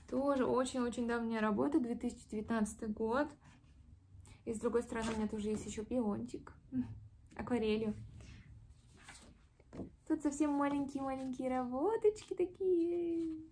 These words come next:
Здесь, по-моему, на канале у меня есть видео. Дальше у меня большие крупные работы пойдут, так что, м, как бы, ещё лучше и лучше. Вот такие вот, э, тюльпанчики, да, гуашью.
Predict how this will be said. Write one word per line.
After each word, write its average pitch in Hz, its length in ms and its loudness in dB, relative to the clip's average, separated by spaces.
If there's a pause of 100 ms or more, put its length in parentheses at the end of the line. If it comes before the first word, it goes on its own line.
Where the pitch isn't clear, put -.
(340)
Здесь, 277 260 2
по-моему, 349 400 2
на 254 100 2
канале 240 340 2
у 214 40 6
меня 208 180 6
есть 180 160 0
видео. 170 400 -4 (920)
Дальше 254 380 2
у 254 40 4
меня 254 140 4
большие 247 340 2
крупные 240 340 0
работы 202 300 4
пойдут, 170 400 2
так 196 140 0
что, - 160 -2
м, 185 720 -4 (180)
как 185 160 -6
бы, 190 240 -6 (360)
ещё 226 240 2
лучше 220 280 0
и 202 80 6
лучше. 190 520 2 (1120)
Вот 233 100 -14
такие 214 320 -2
вот, 196 160 0 (200)
э, 208 200 -6 (960)
тюльпанчики, 220 680 -2
да, 170 380 -2
гуашью. 202 640 -2